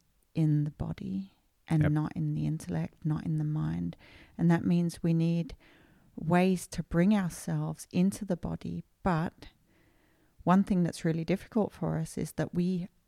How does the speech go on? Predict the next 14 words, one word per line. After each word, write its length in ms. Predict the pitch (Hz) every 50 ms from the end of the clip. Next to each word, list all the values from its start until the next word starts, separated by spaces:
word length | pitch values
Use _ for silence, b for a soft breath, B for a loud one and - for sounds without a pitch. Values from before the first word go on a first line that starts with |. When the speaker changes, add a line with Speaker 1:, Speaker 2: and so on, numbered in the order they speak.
| _ _ _ _ _ _ _ _ -
Speaker 1:
are 140 | - 170 160
holding 880 | - - - 190 175 175 185 202 202 - 175 160 160 160 160 170 - - _ -
a 80 | 165 160
lot 440 | 156 156 156 160 165 165 180 - - -
of 180 | 175 170 - _ _
discomfort, 920 | - 165 156 - - - - 170 160 170 - - - - 160 160 - - - _ _
a 60 | - 160
lot 220 | 160 160 165 - -
of 180 | 175 160 - - -
unresolved 760 | 170 160 170 170 170 170 160 - 160 151 151 156 165 160 - 170
emotional 460 | 160 160 156 160 - - - 160 160
dynamics, 680 | 160 160 151 147 151 151 151 151 151 - - - - - B B B B B B B B B B -
a 80 | - 156
lot 260 | 160 165 156 -